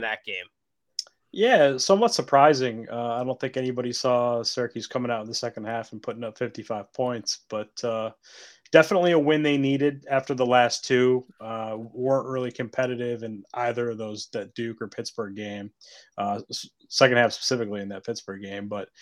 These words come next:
Speaker 2: I, I think a few things. One, the, the bench got some extended run in the first half. I think that was important. And all of those guys played well in their own spots, and obviously getting Samir back was, was big for that Syracuse backcourt.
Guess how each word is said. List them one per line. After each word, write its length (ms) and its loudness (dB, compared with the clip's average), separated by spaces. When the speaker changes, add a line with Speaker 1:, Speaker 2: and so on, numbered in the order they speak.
Speaker 2:
I, 240 8
I 20 2
think 400 4
a 100 2
few 220 4
things. 420 6
One, 240 8
the, 240 6
the 80 2
bench 340 6
got 200 6
some 140 0
extended 460 0
run 380 4
in 140 -6
the 80 -4
first 360 2
half. 300 6
I 80 2
think 220 -4
that 180 2
was 160 -2
important. 600 -2
And 120 -6
all 240 8
of 60 0
those 200 2
guys 720 4
played 260 8
well 360 8
in 80 -2
their 180 0
own 400 -2
spots, 560 4
and 100 -6
obviously 340 -6
getting 200 -6
Samir 400 -6
back 300 -4
was, 320 -6
was 140 -6
big 200 0
for 80 -8
that 180 0
Syracuse 440 -4
backcourt. 560 -2